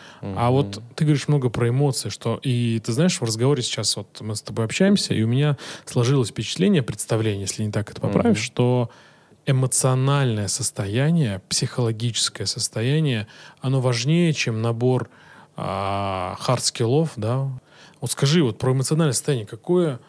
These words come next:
Speaker 1: с каким эмоциональным состоянием нужно входить в эту должность вообще? Вот в целом вот такой вот вопрос, он понятен?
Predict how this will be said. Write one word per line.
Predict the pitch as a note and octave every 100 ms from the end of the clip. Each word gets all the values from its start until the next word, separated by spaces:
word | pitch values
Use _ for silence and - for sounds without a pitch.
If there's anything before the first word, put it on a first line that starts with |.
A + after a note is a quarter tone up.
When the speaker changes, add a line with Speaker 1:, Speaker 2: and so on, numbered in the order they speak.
| - - - -
Speaker 1:
с | -
каким | - - E3+
эмоциональным | D3 C3+ C3 A2+
состоянием | - C3+ D#3+ C3+
нужно | A#2 A#2 A2+ G#2
входить | G2 A#2 A2+ G#2+
в |
эту | G#2 -
должность | - G2 F#2+ -
вообще? | - - -
Вот | - -
в |
целом | - C#3+ A#2 F#2+ -
вот | - - _ _
такой | A#2 - G#2+
вот | G2+
вопрос, | G#2+ A2+ -
он | F#2+
понятен? | G#2 B2 E3 - A2